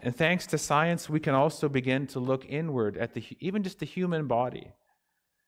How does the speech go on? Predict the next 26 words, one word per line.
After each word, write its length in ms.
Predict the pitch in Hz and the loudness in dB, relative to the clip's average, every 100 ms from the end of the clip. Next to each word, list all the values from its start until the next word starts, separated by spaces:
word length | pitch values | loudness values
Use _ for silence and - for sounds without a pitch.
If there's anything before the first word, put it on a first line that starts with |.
| _ _ _ _ _ _ _ | _ _ _ _ _ _ _
If 100 | 131 | 0
you've 120 | 156 | 4
ever 200 | 175 190 | 4 4
studied 540 | 185 - 180 170 165 139 | 0 0 2 2 2 2
the 140 | 143 | 2
eye 580 | 123 135 143 110 92 101 - - | 4 4 4 2 -2 -10 -16 -4
or, 220 | 127 123 | -2 0
or 120 | 131 | 0
the 140 | 123 | 0
digestive 680 | 123 127 127 135 147 - 143 | 0 0 0 -2 -2 -2 -4
system 500 | - - 113 - 104 | -2 -4 -4 -4 -2
or 160 | 104 120 | 2 2
the, 220 | 117 - | 2 -2
or 40 | 120 | 0
the 140 | 120 | 0
wonder 460 | 120 135 165 156 135 | 2 2 2 2 2
of 180 | 127 | 0
the 80 | 123 | -2
human 420 | 117 147 135 127 | -6 -2 0 2
mind, 480 | 117 113 113 107 113 - _ _ _ _ _ _ | 2 0 -2 -4 -10 -18 _ _ _ _ _ _
it's 220 | - 135 - | -8 -6 -4
incredible 680 | 143 - 170 175 143 117 | -4 0 2 2 2 0
what 200 | 113 113 | 0 -2
God 320 | - 113 123 123 | 0 0 2 0
has 240 | 117 110 | -6 -8
made. 300 | 117 113 - | -6 -8 -10